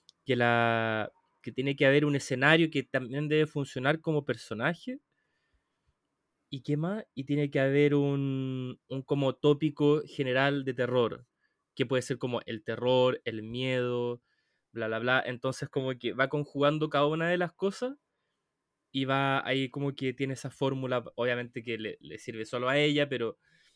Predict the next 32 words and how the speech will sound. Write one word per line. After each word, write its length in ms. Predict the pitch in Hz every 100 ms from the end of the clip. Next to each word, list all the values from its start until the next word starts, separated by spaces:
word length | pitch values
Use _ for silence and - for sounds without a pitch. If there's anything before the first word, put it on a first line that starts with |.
| - _ _ -
ella 220 | 123 120
tam-, 180 | 107 -
es 120 | 110
como 160 | - 117
que 60 | 110
también 200 | 117 127
decía, 240 | 127 143
Yo 80 | 113
no 80 | 107
le 40 |
voy 120 | 110
a 40 | 107
estar 160 | 117
dando 240 | 113 117 110
clases 400 | 127 120 123 117
de, 60 | -
<laughs> 140 | - 123
de 60 |
escritura 380 | 120 120 127 127
a 20 |
nadie, 360 | 139 156 156 151
pero 320 | 139 123 107
en 80 | 120
una 120 | 127 131
de 100 | 139
esas, 200 | - 147
si 100 | 135
yo 20 |
les 80 | 135
cuento 240 | 135 127
mi 100 | 135
método, 500 | 143 151 147 139 147